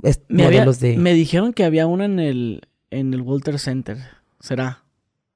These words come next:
Speaker 1: No, bueno, s-, puede ser que
Speaker 2: Me
Speaker 1: sí.
Speaker 2: dijeron que había una de esas, pero más picudona, pero también ladran acá.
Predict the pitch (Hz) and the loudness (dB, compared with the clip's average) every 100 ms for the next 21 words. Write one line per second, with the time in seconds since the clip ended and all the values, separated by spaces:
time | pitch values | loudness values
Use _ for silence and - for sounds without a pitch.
0 | _ - 151 156 156 156 151 151 151 185 | _ 0 4 6 6 4 4 4 4 4
1 | 180 151 - 190 202 175 202 151 160 160 | 4 0 -2 2 4 2 0 2 2 2
2 | 170 180 160 165 156 151 151 131 135 123 | 2 2 2 2 2 2 0 -2 -4 -6
3 | 117 - 147 131 135 139 139 160 151 139 | -12 -6 -4 -2 -2 -4 -4 -2 0 0
4 | 175 147 139 127 131 135 131 135 131 120 | 0 -2 -2 0 0 2 0 0 -2 -4
5 | 123 120 | -8 -12